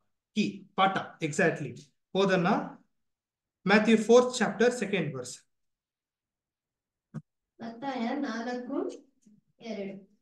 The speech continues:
Speaker 2: ಆತನು ನಲವತ್ತು ದಿವಸ ಕೊಟ್ಟು ಅಲ್ಲ ಬ್ರ?
Speaker 1: ಕೊಟ್ಟು.
Speaker 2: ಆತನು ನಲವತ್ತು ದಿವಸ ಹಗಲಿರುಳು ಉಪವಾಸವಿದ್ದ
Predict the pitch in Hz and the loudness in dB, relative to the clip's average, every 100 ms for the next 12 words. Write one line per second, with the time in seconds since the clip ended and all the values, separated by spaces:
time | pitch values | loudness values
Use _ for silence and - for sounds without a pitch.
0 | _ _ _ _ _ _ - 311 392 523 | _ _ _ _ _ _ -10 -6 -6 -4
1 | 359 349 330 277 294 - - 415 285 294 | -2 -2 -2 -2 -4 -8 -8 -8 -4 -4
2 | 294 285 277 277 - _ _ _ _ 285 | -4 -4 -6 -8 -18 _ _ _ _ -6
3 | 330 330 320 277 208 202 294 - _ _ | -6 -8 -10 -10 -10 -12 -12 -14 _ _
4 | 254 226 - 180 170 143 120 110 _ 107 | -2 2 2 0 -4 -8 -10 -14 _ -20
5 | - _ _ _ _ _ _ - 330 - | -20 _ _ _ _ _ _ -8 -6 -4
6 | 523 359 359 269 311 571 587 508 339 320 | -2 -2 -2 -2 -4 -6 -8 -8 -6 -6
7 | 330 311 302 262 262 370 381 311 269 208 | -6 -6 -6 -4 -4 -4 -4 -2 -4 -4
8 | 240 262 339 - 277 254 | -6 -4 -4 -6 -8 -8